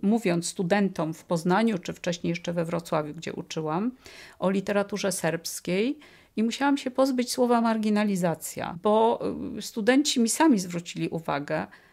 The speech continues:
"Ale dlaczego nam pani mówi o marginalizacji, jak my googlujemy i nam pierwsze, co wyskakuje, to są nazwiska tych pisarek, o których pani mówi, że są nar-,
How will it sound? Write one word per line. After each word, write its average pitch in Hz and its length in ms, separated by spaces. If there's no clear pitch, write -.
"Ale 233 200
dlaczego 269 440
nam 170 180
pani 170 260
mówi 196 260
o 185 80
marginalizacji, 180 1300
jak 220 360
my 240 160
googlujemy 214 960
i 226 120
nam 226 200
pierwsze, 277 400
co 202 180
wyskakuje, 180 1000
to 202 140
są 214 240
nazwiska 208 540
tych 208 240
pisarek, 262 460
o 165 80
których 175 260
pani 175 280
mówi, 170 260
że 175 100
są 165 260
nar-, 170 260